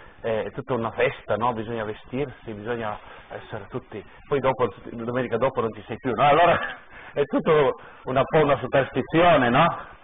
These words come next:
Oppure ci vuole sempre i miracoli, le guarigioni, eh, ma non bisogna giudicare nessuno, però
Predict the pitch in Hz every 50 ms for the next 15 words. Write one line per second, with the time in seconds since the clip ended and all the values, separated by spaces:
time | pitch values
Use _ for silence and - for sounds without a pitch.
0 | - - - - - 165 165 - 196 214 202 196 - 180 190 180 190 185 175 -
1 | 190 196 185 196 196 190 185 180 165 170 170 175 175 170 180 175 170 170 170 160
2 | 156 170 165 170 151 147 175 175 175 - - - - - 151 - - - - -
3 | - - - - - - 175 190 202 208 208 190 185 214 202 175 196 190 190 -
4 | 196 190 175 175 175 - - - 135 110 98 98 - 170 220 247 262